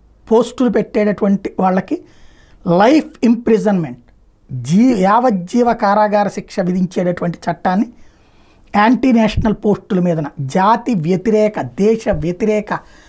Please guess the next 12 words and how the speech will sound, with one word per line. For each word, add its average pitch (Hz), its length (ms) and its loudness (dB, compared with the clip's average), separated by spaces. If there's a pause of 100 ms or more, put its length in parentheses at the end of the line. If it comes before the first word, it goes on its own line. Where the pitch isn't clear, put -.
(200)
పోస్టుల 220 360 2
మీదన 190 300 0 (760)
అరెస్ట్ 226 300 0
చేస్తారు 247 320 0
పోలీసులు, 240 460 0 (340)
శిక్ష 247 280 -4 (600)
యా-, 170 260 2
యావజ్జీవం 202 720 2
దాకా 180 280 -2 (400)
ఉండేటటువంటి 202 540 2
విధంగా 185 260 0
తెచ్చారు. 190 380 -4